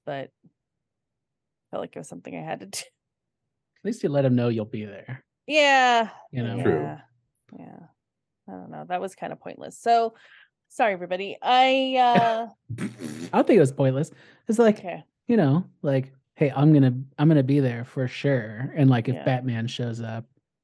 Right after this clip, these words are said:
Speaker 1: Yeah.
Speaker 2: now that's, like, you protecting your own secret
Speaker 1: I'm tr-,
Speaker 2: identity, right?
Speaker 1: try-, I'm trying to. Yeah, attempting to.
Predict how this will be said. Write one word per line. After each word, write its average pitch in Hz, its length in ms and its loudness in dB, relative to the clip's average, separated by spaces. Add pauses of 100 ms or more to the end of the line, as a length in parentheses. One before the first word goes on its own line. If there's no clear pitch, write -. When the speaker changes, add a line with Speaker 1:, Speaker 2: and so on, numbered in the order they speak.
(140)
Speaker 1:
Yeah. - 320 -14 (100)
Speaker 2:
now 127 300 4
that's, 120 220 -2
like, 117 300 -6
you 120 320 2
protecting 127 580 -2
your 117 160 -4
own 110 480 -8 (220)
secret 135 320 -6
Speaker 1:
I'm 113 80 -6
tr-, 113 60 -8
Speaker 2:
identity, 110 340 -10
right? 117 200 -8
Speaker 1:
try-, 302 240 -2
I'm 233 180 -4
trying 247 560 -6
to. - 260 -20 (220)
Yeah, 180 320 -16
attempting - 640 -20
to. - 280 -20